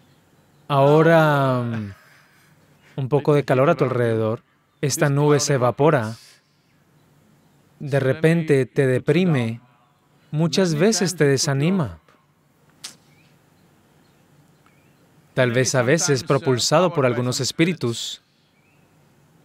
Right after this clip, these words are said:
Un niño preguntó a su padre, "Padre, ¿cómo llamamos a esas personas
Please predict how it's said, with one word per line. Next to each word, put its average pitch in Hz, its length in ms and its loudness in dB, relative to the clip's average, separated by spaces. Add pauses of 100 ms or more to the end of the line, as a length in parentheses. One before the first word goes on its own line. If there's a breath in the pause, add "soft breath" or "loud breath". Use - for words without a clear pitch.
(680)
Un 180 220 0
niño 131 580 -2 (200)
preguntó 127 400 -4
a 117 40 -2
su 117 140 -8
padre, 101 540 -2 (1400 soft breath)
"Padre, 156 540 0 (260)
¿cómo 180 300 0
llamamos 165 480 0
a - 20 4
esas 156 220 -2
personas 143 760 -2